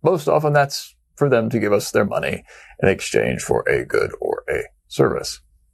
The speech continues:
It can be to persuade them to act in a certain way, or to vote a certain way, to do something else, but we have a goal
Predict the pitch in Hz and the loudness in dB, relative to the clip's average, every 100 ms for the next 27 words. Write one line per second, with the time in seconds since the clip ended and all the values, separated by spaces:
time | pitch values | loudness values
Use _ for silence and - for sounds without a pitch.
0 | _ _ _ _ _ _ _ _ _ _ | _ _ _ _ _ _ _ _ _ _
1 | _ 104 92 82 92 180 170 - 123 123 | _ 0 0 0 2 2 0 2 2 4
2 | 117 117 113 - - 85 82 - - 87 | 4 4 2 0 2 2 0 -2 -4 -4
3 | - 64 62 69 53 50 - - - 101 | -2 -4 -4 -2 -2 -2 -4 -8 -8 -4
4 | 120 101 - 82 - - - - 64 50 | -2 -2 -2 -4 -6 -10 -8 -10 -10 -8
5 | 50 50 - _ _ _ _ _ _ _ | -6 -6 -8 _ _ _ _ _ _ _
6 | _ - 202 180 156 147 110 50 - - | _ 2 2 2 2 2 2 -2 -6 0
7 | 170 - - - - - 143 147 143 147 | 0 -2 -14 -16 -14 -4 0 2 4 2
8 | - 143 127 104 101 90 95 - | 0 -2 0 0 2 4 2 -2